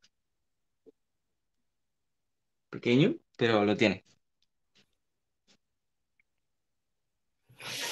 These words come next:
Ah, mira, nos hacen una pregunta. Ale, no, esta va para ti. Ale, ¿cómo haces para elegir los tonos de grisalla y las combinaciones de color posteriores por capa? ¿Qué aspectos de la piel de la foto tienes más en cuenta?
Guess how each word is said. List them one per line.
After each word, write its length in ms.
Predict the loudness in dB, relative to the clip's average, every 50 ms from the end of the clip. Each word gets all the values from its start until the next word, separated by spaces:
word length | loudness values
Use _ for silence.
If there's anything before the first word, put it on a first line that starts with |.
| -10 -10 -12 _ -20 -20 -20 -20 -20 -20 -18 -16 -16 -14 -14 -14 -14 -14 -14 -14 -14 -12 -14 -14 -14 -18 _ _ _ _
Ah, 120 | 4 6
mira, 200 | 8 8 8 8 6
nos 140 | 6 4 2
hacen 180 | 2 2 0
una 140 | 0 0 2
pregunta. 440 | 2 2 2 2 0 -2 -4 0 2
Ale, 280 | 4 4 4 4 4 2 4
no, 100 | 6 6 6 6 6
esta 180 | 2 4 6 6
va 100 | 6 6 4
para 140 | 2 2 0
ti. 160 | 0 -2 -4 -6 -14 -6 0
Ale, 240 | 4 4 6 4
¿cómo 220 | 4 4 2 2 2
haces 240 | 0 -2 -4 -6 -4
para 240 | -4 -2 -2 0 0
elegir 480 | 0 -2 -4 -2 0 0 0 0 0 0
los 220 | 0 0 0 0
tonos 240 | 0 2 2 4 4
de 80 | 4 4
grisalla 440 | 4 4 2 2 2 4 4 4 4
y 60 | 4
las 180 | 4 2 0 -2
combinaciones 680 | -4 -4 -2 -2 -2 -2 -2 0 2 2 2 2 2
de 80 | 0
color 420 | -2 0 0 2 2 2 2 0 -4 -8
posteriores 680 | -8 -8 -6 -6 -4 0 2 4 4 4 2 0 -2 -2
por 200 | -2 -4 -4 0
capa? 400 | 0 0 0 -2 -4 -10 -10 -4
¿Qué 80 | 0 0
aspectos 420 | 0 2 2 0 -2 0 0 0 0
de 60 | 0
la 180 | 0 -2 -2 0
piel 180 | 0 0 0
de 80 | 0 -2
la 120 | -6 -6
foto 280 | -4 -2 -2 0 0 0
tienes 260 | 0 0 0 2 2
más 160 | 2 2 2
en 100 | 0 0
cuenta? 280 | 0 0 -2 -2 -4